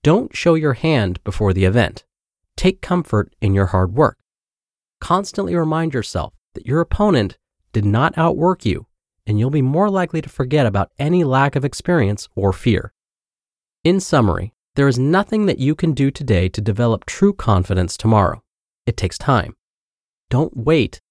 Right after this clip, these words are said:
until it's too late. Start taking the necessary steps as soon as possible. Every day counts. It may seem like a long journey, but there's no better feeling than looking into your opponent's eyes and knowing that you outworked him.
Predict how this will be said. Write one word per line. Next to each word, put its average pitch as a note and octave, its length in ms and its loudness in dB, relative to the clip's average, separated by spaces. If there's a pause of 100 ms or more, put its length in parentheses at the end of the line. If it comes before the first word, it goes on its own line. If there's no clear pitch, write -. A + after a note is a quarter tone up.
until G2 300 0
it's - 180 -8
too G2+ 180 2
late. G#2+ 320 0 (560)
Start - 360 0
taking F3+ 280 2
the B2 80 2
necessary D3+ 480 0
steps - 460 -2
as G2+ 100 0
soon F#2 280 0
as E2+ 80 -2
possible. - 560 -4 (560)
Every C#3+ 320 -2
day C3 200 0
counts. - 520 -8 (800)
It C3+ 120 -2
may E3 140 2
seem F#3 300 -2
like E3 160 -4
a C#3 60 0
long C3+ 340 2
journey, C3 340 2 (560)
but D3+ 140 -4
there's C3+ 180 0
no E3+ 160 2
better F3+ 240 0
feeling C3+ 500 0
than G#2 200 0
looking E3+ 320 -2
into E3+ 220 -8
your D3+ 100 0
opponent's G#2 500 0
eyes G#2+ 380 2 (480)
and A2+ 160 2
knowing E3+ 340 2
that A2+ 180 -2
you B2 120 2
outworked B2+ 480 2
him. E2 200 -2